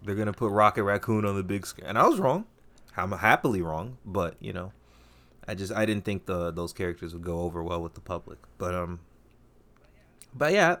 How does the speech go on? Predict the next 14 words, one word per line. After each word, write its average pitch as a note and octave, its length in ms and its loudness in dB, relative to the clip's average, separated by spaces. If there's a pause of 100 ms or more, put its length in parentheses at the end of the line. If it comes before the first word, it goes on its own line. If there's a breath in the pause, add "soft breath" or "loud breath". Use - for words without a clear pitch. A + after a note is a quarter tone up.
I - 60 -2
liked G#3+ 240 0
Ant-Man. A#2+ 440 -4
It G#3+ 60 -8
was C4 140 -2
okay. G#3+ 340 -4 (460 soft breath)
It - 80 0
was G#3 220 0 (520)
a C#3 120 0
Marvel C3 420 2
movie, F#2 500 -6 (300)
you A2 120 -8
know? D3 300 -6 (140)
Like, G2+ 400 -10